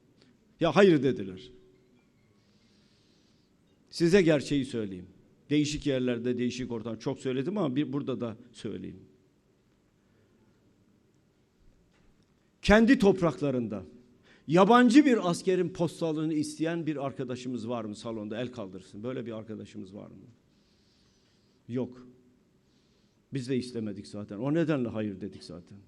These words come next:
Tezkereye siz, siz tezkereye terörle mücadele konusunda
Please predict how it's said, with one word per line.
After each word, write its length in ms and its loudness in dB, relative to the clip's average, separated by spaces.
Tezkereye 640 12
siz, 420 4
siz 380 12
tezkereye 760 10
terörle 580 12
mücadele 640 12
konusunda 800 4